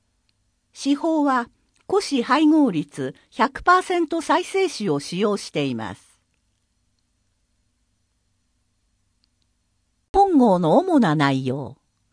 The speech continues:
一面、ますます充実、健康増進室で楽しく健康に。二面、花ボランティア募集。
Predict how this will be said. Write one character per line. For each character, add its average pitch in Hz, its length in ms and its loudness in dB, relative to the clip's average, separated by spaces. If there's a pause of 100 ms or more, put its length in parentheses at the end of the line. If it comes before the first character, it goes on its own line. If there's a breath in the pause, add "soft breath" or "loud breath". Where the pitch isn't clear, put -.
(400)
一 233 300 -2
面、 185 300 0 (560)
ま 220 160 2
す - 120 -6
ま 392 140 2
す 240 160 0
充 262 240 4
実、 190 480 -4 (440)
健 339 180 2
康 359 280 4
増 339 200 4
進 330 260 2
室 208 240 -2
で 147 260 0
楽 254 280 4
し - 100 -8
く 156 160 0
健 254 340 4
康 220 240 4
に。 127 240 -2 (1080)
二 254 200 4
面、 247 340 2 (400)
花 302 300 2
ボ 403 140 4
ラ 392 120 4
ン 359 100 -2
テ 226 100 -2
ィ 208 120 4
ア 226 60 0
募 147 140 0
集。 120 380 -6